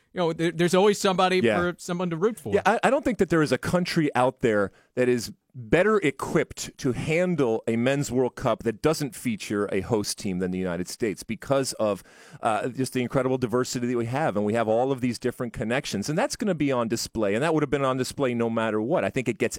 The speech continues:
Speaker 2: amped up. And in a certain way, we get to spread the wealth, uh, i-, if you will. Wh-, whereas when the U S team is there, and, and, uh, in no way am I saying it's a good thing, and no way I'm saying I, I wouldn't rather have the U S to be there, but since they're not there, we get to spread our view,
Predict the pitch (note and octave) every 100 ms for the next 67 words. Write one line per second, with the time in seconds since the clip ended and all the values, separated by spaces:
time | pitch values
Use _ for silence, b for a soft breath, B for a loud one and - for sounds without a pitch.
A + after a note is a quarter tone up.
0 | - A2 A2 - G#2+ E3 _ B B B
1 | D3+ D3 D#3 - G3+ A#3+ F3 C#3+ C#3 C#3
2 | C3+ G3 G#3 - C3+ - b b - -
3 | F3 E3 C3+ C3+ D#3 F#2 - D#3+ A2+ G#2+
4 | A#2+ A2+ G#2 A2+ G#2 G#2 E2+ D#2+ B2 B2+
5 | B2 B2+ B2+ B2+ B2 - B B D#3+ E3
6 | D#3+ C#3 - D#3 B2+ A2 G2+ C#3 G2+ G2+
7 | A2+ G2+ G#2+ A#2+ - B2+ D#3 F3 D#3 C3+
8 | B2+ - C3 A#2 G#2+ C#3+ D3+ F3 F3 C#3+
9 | C#3+ D3 C#3+ C3 - C3 A#2+ - A#2+ C#3
10 | A#2+ B2 C3 C3+ A#2 A#2 A2+ A#2 C3 E3+
11 | - C3 - - F3 C3+ A#2+ F3 - B2
12 | A2+ C3+ C3 - - E3 D#3+ C3 B B
13 | B C3 B2+ B2 A#2+ D#3+ E3+ E3